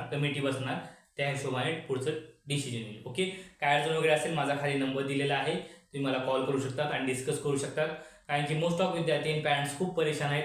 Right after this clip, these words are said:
काही विद्यार्थ्यांना, पॅरेंट्सला परीक्षा नको आहे आणि काही विद्यार्थ्यांना पाहिजे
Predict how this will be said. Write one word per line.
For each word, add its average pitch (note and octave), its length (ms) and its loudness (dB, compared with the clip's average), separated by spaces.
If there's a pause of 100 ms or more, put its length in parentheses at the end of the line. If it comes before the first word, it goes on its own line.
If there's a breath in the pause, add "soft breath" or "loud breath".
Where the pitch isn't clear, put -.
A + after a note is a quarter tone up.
काही D#3 140 4
विद्यार्थ्यांना, E3 460 0
पॅरेंट्सला D3+ 480 0 (400 loud breath)
परीक्षा D#3+ 380 2
नको D#3 300 2
आहे C#3+ 280 4
आणि C3 220 -6
काही C#3+ 140 2
विद्यार्थ्यांना C#3+ 400 0
पाहिजे B2 460 0